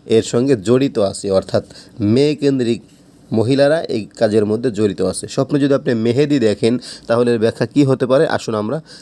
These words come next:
জেনে নেই। হযরত ইব্রাহিম কিরমানি রহমতুল্লাহ আলাইহি বলেছেন, "হাতে পায়ে মেহেদি লাগাতে দেখা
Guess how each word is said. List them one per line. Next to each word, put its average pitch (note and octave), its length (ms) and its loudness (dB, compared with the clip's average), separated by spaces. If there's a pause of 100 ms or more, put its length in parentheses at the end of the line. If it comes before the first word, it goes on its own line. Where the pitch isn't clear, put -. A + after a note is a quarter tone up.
(120)
জেনে A2 260 4
নেই। F#2+ 240 -2 (200)
হযরত B2 360 0 (100)
ইব্রাহিম D3 480 2
কিরমানি C3+ 460 2
রহমতুল্লাহ B2 680 0
আলাইহি A#2+ 380 -2
বলেছেন, B2+ 460 -2
"হাতে B2 440 0
পায়ে B2 340 2
মেহেদি B2 420 -2
লাগাতে G#2 460 0
দেখা A2 400 -2